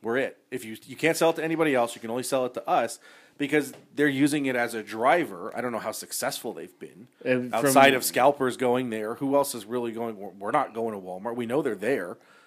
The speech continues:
Speaker 1: but I'm not, I'm not stopping at Walmart every day. And there's two Walmarts on the way to work.
Speaker 2: Right.
Speaker 1: But I'm not, I'm not going there every day to try and find
Speaker 2: Well, of course,
Speaker 1: uh,
Speaker 2: uh,
Speaker 1: half the figure. I mean, three quarters of the figures are repacks of vintage series stuff anyway.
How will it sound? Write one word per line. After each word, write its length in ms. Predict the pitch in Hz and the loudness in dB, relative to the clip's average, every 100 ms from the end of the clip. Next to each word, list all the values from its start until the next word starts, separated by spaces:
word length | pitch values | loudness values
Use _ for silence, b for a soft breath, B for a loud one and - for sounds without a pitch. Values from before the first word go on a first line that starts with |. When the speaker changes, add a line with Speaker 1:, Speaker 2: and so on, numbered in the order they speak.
| b - | b 2
Speaker 1:
but 80 | |
I'm 100 | 123 | 4
not, 160 | 151 139 | 4 4
I'm 140 | 131 180 | 2 2
not 140 | 165 | 2
stopping 340 | - 151 151 | 6 6 6
at 80 | 131 107 | 0 2
Walmart 340 | 139 143 113 | 2 2 0
every 220 | 110 107 | -2 -4
day. 140 | 113 120 | -4 -2
And 80 | |
there's 160 | 143 196 | -2 -2
two 160 | - 190 | -2 2
Walmarts 380 | 165 185 127 120 | 2 2 0 -4
on 60 | |
the 80 | 104 | -4
way 140 | 107 | -4
to 60 | 98 | -6
work. 340 | 101 165 - 120 | -6 -6 -6 -4
Speaker 2:
Right. 320 | 123 95 - - | -2 -4 -8 -8
Speaker 1:
But 80 | 135 | 0
I'm 100 | 175 | 2
not, 320 | 196 147 107 - 117 | 4 4 2 -4 -4
I'm 80 | |
not 180 | 147 170 | 0 0
going 240 | 117 110 101 | 0 0 -2
there 160 | 95 | -6
every 220 | 95 92 | -6 -8
day 180 | 92 95 | -8 -10
to 80 | 92 | -10
try 240 | - 95 90 | -12 -12 -12
and 140 | 92 | -12
find 480 | - 92 90 92 - _ _ | -12 -12 -12 -16 -20 _ _
Speaker 2:
Well, 180 | 123 131 | 0 0
of 80 | 127 | 2
course, 340 | 214 175 139 | 0 2 2
Speaker 1:
uh, 40 | |
Speaker 2:
uh, 120 | 131 127 | 2 4
Speaker 1:
half 260 | 170 170 | 6 6
the 80 | 156 | 4
figure. 420 | - 175 156 160 | 4 4 4 0
I 40 | 143 | 0
mean, 140 | 139 | -2
three 180 | 151 185 | -4 -2
quarters 260 | 185 190 139 | 2 0 0
of 40 | |
the 80 | 135 | -4
figures 360 | 131 190 147 110 | -4 -4 -4 -4
are 60 | |
repacks 520 | 107 135 135 127 - - | -6 -4 0 0 0 -10
of 100 | 107 | -10
vintage 280 | 123 120 - | -10 -10 -12
series 260 | 120 117 | -8 -8
stuff 240 | 113 107 - | -8 -10 -8
anyway. 320 | 202 170 - | -10 -12 -8